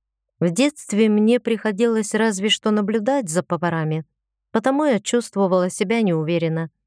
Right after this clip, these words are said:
но злость придавала запала. В закипевшую воду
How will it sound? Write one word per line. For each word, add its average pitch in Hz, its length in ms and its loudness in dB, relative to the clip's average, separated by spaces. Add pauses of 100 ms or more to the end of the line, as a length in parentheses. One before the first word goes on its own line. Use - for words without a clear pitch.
(260)
но 185 220 4
злость 180 680 -2
придавала 208 580 0
запала. 151 640 -4 (680)
В 160 60 2
закипевшую 160 880 0
воду 147 420 -2